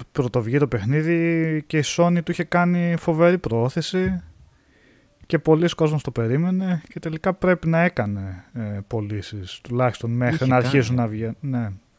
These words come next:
Speaker 1: οι ιστορίες
Speaker 2: Είχε
Speaker 1: για
Speaker 2: κάνει,
Speaker 1: το ότι
Speaker 2: είχε κάνει. Τα pre-orders ήταν πάρα πολλά, θυμάμαι. Είχε γίνει ένας ψιλοχαμός.
Speaker 1: Ναι.
Speaker 2: Το, αφού το γύρισαν πάλι καλά.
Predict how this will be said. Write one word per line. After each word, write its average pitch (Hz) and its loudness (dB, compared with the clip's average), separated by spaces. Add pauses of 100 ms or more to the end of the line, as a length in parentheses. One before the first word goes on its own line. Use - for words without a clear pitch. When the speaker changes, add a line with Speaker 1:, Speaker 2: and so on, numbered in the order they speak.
Speaker 1:
οι 120 -10
ιστορίες 110 -4
Speaker 2:
Είχε 101 -6
Speaker 1:
για 104 -8
Speaker 2:
κάνει, 117 -10
Speaker 1:
το 107 -8
ότι 101 -12
Speaker 2:
είχε 110 -12
κάνει. 98 -10
Τα 95 -12
pre-orders 113 -8
ήταν 127 -8
πάρα 123 -2
πολλά, 90 -10
θυμάμαι. 87 -16 (240)
Είχε 117 -8
γίνει 117 -6
ένας 113 -6
ψιλοχαμός. 110 -10 (180)
Speaker 1:
Ναι. - -20 (960)
Speaker 2:
Το, 185 -6
αφού 208 -6
το 175 0
γύρισαν 175 0
πάλι 196 -4
καλά. 90 -6